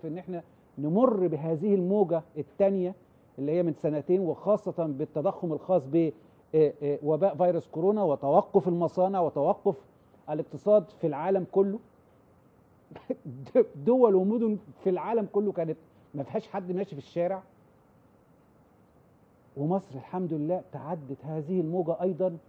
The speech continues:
بفضل الله وفضل القرارات الس-، السليمة في المسؤولين في، عن جمهورية مصر العربية. قدرنا نعديها، وقدرنا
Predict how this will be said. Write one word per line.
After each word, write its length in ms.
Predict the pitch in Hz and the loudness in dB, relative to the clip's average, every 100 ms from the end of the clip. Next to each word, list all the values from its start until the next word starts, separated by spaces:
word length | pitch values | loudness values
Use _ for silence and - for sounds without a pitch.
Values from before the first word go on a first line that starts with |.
| _ _ | _ _
بفضل 560 | 127 151 - 226 165 165 | -6 -6 0 0 2 0
الله 400 | 147 160 185 180 - | 0 2 2 0 -8
وفضل 440 | 127 - 208 185 | -12 2 2 4
القرارات 520 | 180 - 165 170 190 190 - _ _ _ | 2 2 -4 2 2 2 -8 _ _ _
الس-، 340 | - - 175 160 | -18 -12 -10 -10
السليمة 580 | - 160 175 247 180 127 | -8 -4 2 2 2 -2
في 360 | - 185 160 - _ _ - | -2 -2 -2 -4 _ _ -8
المسؤولين 560 | 143 147 - 160 202 196 | -6 -6 -6 -2 0 -2
في، 320 | - 156 147 | 0 -2 -2
عن 240 | 131 143 135 | -6 -6 -4
جمهورية 300 | 151 190 185 | 0 0 -2
مصر 240 | 180 - | -8 -6
العربية. 380 | 143 143 170 196 165 | -6 -2 0 0 0
قدرنا 360 | 143 233 208 | 4 6 4
نعديها، 520 | 175 156 143 170 196 185 | -2 -4 -6 -2 2 2
وقدرنا 540 | 151 151 196 185 | 2 0 0 -2